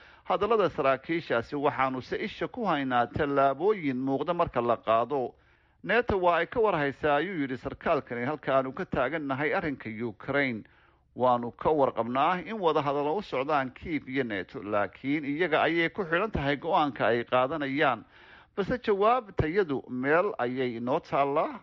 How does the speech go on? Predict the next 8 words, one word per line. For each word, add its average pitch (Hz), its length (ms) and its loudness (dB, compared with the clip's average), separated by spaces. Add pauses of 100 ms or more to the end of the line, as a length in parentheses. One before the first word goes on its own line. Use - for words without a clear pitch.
Madaxweynaha 110 580 -6 (140)
Ukraine 135 380 0
ayaa 139 240 2
ka 147 180 -2
codsaday, 151 360 -2
sida 135 500 2
wargeysku 113 640 -4
daabacay, 127 540 0